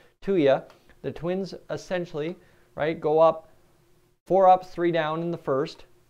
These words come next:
go up three up, three down in the second, three up, three down in the third, three up, three down in the fourth, four up, three down in the fifth, and then go up, well, I guess you could say here, five up,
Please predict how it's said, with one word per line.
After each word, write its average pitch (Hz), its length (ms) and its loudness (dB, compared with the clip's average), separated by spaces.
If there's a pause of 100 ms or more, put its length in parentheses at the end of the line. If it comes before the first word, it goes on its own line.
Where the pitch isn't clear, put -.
(200)
go 156 120 2
up 147 380 2
three 165 240 -2
up, 196 160 0
three 180 200 -2
down 165 220 -2
in 160 120 -8
the 147 80 -8
second, 151 480 -4 (180)
three 165 260 -2
up, 185 140 0
three 175 180 -2
down 170 240 -4
in 156 120 -6
the 139 60 -8
third, 143 420 -2 (320)
three 175 240 2
up, 190 120 0
three 175 220 -4
down 165 220 -4
in 160 100 -6
the 151 60 -8
fourth, 143 420 -2 (800)
four 190 240 2
up, 185 300 2
three 175 240 0
down 170 260 -2
in 165 80 -4
the 147 80 -8
fifth, 143 400 -2 (540)
and 143 160 -6
then 151 200 -6
go 147 160 -2
up, 147 240 2
well, 143 240 0
I 143 80 0
guess 143 280 -4
you 147 80 -14
could 143 120 -8
say 139 240 -6
here, 135 340 -8 (340)
five 165 320 4
up, 156 340 0